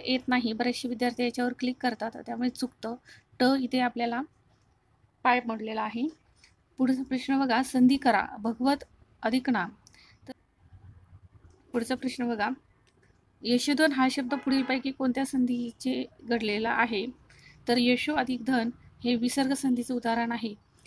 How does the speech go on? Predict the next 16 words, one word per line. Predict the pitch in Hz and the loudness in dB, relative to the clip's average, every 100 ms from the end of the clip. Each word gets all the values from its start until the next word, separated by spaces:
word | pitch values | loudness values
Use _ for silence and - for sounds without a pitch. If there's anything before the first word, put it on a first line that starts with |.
| - | -12
याच्यामध्ये | 220 233 247 247 | -8 0 2 2
विसर्ग | 240 233 254 247 | 2 0 0 2
येतो. | 254 - 196 226 _ _ - _ | 0 -2 -8 -12 _ _ -20 _
त्यानंतर | - 247 262 262 | 0 4 4 2
पुढचा | 247 254 269 | -4 -4 -2
प्रश्न | 262 254 262 | -4 -2 -2
बघा, | 254 208 233 - | 0 -2 -4 -4
कवी | 254 285 | -2 0
हे, | 277 285 - - - | -2 -4 -6 -8 -6
कवी | 262 277 - - | -2 -2 -4 -6
अधिक | 240 262 | -4 -2
ईश्वर | 262 247 247 208 - - - - | -2 -2 -2 -2 -4 -18 -12 -8
हे | |
पोट | 254 277 277 | -4 -2 -2
शब्द | - 240 | -4 -4
एकत्र | 302 - 240 269 262 269 269 | -4 -4 -2 -2 0 0 0